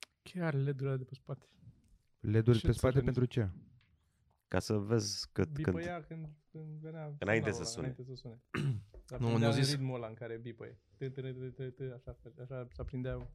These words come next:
Speaker 1: Era un anțepil cu led-uri.
Speaker 2: Mă, n-am știut.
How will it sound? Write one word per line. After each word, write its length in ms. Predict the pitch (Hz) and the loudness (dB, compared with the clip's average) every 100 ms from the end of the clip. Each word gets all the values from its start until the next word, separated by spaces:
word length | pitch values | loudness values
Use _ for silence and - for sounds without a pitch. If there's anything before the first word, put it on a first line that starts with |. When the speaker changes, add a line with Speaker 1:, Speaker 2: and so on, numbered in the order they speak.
| - - _ | -14 -16 _
Speaker 1:
Era 120 | 156 | -6
un 80 | 170 | -4
anțepil 400 | 160 156 151 147 | -2 -4 -6 -6
cu 80 | 143 | -4
led-uri. 260 | 131 110 - _ _ _ _ _ _ _ _ | -6 -8 -16 _ _ _ _ _ _ _ _
Speaker 2:
Mă, 280 | - 135 139 | 0 2 4
n-am 200 | 117 135 | 2 0
știut. 340 | - 87 78 | 0 -4 -6